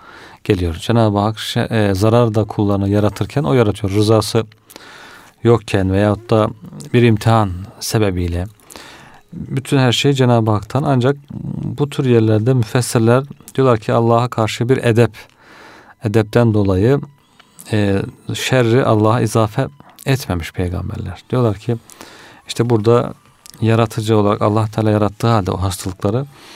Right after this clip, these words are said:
bu belki bu iş-, işe sebep olan, çalışan, bunu isteyen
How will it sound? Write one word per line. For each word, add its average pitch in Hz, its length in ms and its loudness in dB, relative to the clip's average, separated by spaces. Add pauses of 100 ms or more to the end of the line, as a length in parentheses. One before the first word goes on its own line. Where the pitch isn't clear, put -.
(840)
bu 123 100 -2
belki 120 320 2
bu 123 140 4
iş-, - 140 -6 (220)
işe - 200 0
sebep 120 280 4
olan, 107 320 4
çalışan, 107 600 0
bunu 113 280 2
isteyen 113 560 2